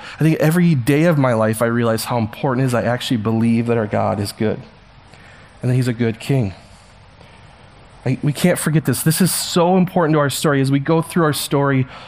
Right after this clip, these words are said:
this is something that we're gonna see over and over missed, and I think in my life over and over missed, that I either, either ignore this, or I just deny it, or I forget it. I forget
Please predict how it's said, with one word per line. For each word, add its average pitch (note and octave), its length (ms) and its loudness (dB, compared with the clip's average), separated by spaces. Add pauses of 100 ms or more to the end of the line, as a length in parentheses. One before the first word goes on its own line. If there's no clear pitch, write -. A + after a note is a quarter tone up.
(180)
this D3 160 -2
is E3+ 100 0
something E3 380 2
that D3+ 160 2
we're C3+ 60 0
gonna C3+ 160 0
see - 200 -2
over D3 320 2
and D3 100 2
over C3 320 2
missed, B2 640 0 (640)
and B2+ 100 0
I B2+ 60 2
think C3+ 220 -2
in C#3 80 2
my C3 140 2
life B2+ 420 0
over B2 300 0
and A#2 80 0
over A2 220 0
missed, - 500 -4 (720)
that A#2+ 100 -2
I B2 100 0
either, B2 300 -2
either B2+ 300 0
ignore A#2 420 0
this, F#3+ 420 -2 (720)
or A#2+ 100 -2
I B2 40 0
just A#2+ 200 -2
deny A#2 380 0
it, F#3+ 280 -2 (340)
or B2 100 -2
I A#2+ 40 -2
forget C3+ 340 0
it. G3 280 0 (880)
I B2 80 -2
forget C#3 420 0